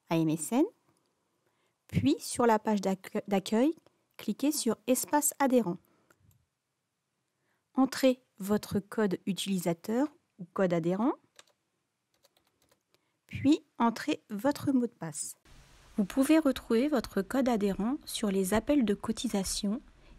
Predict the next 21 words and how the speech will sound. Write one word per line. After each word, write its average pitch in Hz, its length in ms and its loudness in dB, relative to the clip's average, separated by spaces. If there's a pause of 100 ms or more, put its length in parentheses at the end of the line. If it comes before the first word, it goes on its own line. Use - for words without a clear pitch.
(100)
et 262 120 6
le 254 120 6
mot 220 160 6
de - 80 -8
passe 208 480 0 (160)
est 208 80 0
le 202 100 2
dernier 240 320 2
mot 226 120 4
de - 80 -6
passe 196 400 -2 (160)
de 233 100 0
connexion 254 560 0
utilisé. 233 560 -2 (560)
Puis, - 300 -4 (640)
vous 220 200 0
validez. 262 480 2 (800)
Dans 226 240 4
un 220 80 2
premier 262 360 2
temps, 233 300 0